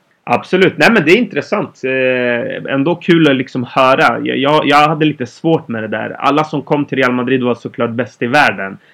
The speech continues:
Men, eh, givetvis har du ju rätt också såklart att vissa spelare hade man lite svårt för. Gravesen som du säger hade också verkligen svårt för honom. Shrek. Eh, men, eh, ja, nej, men så kan det vara.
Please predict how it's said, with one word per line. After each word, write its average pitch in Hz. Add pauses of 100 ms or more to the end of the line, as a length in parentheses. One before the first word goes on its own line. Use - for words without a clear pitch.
(140)
Men, 123
eh, 120
givetvis 131
har 123
du 120
ju 120
rätt -
också 110
såklart 107
att 110 (240)
vissa 147
spelare 139
hade 131
man 127
lite 120 (380)
svårt 131
för. 120
Gravesen 120
som 113
du 113
säger 110 (100)
hade 117
också 117
verkligen 110
svårt 113
för 110
honom. 110 (400)
Shrek. - (440)
Eh, 117
men, 117
eh, 117
ja, 127 (140)
nej, 131
men 139
så 160
kan 156
det 139
vara. 143